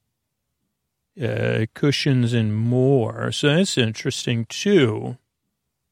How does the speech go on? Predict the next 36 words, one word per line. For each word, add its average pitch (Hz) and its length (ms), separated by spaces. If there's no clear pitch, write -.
Now, 123 280
all 139 160
this 160 220
discussion, 135 600
as 120 140
I 127 60
said, 127 240
did 135 160
remind 127 480
me 123 80
of 120 80
the 120 80
song, 117 640
uh, 117 480
the 120 140
Humpty 135 500
Dance, 117 640
uh, 120 420
which 131 260
a - 20
lot 139 300
of 139 80
you 131 80
may 127 240
have 123 160
not 120 320
heard. 110 460
Uh, 113 380
it's - 260
a 139 60
song 127 340
from 117 400
nineteen 123 840
ninety. 117 1040
So, 120 440
uh, 117 520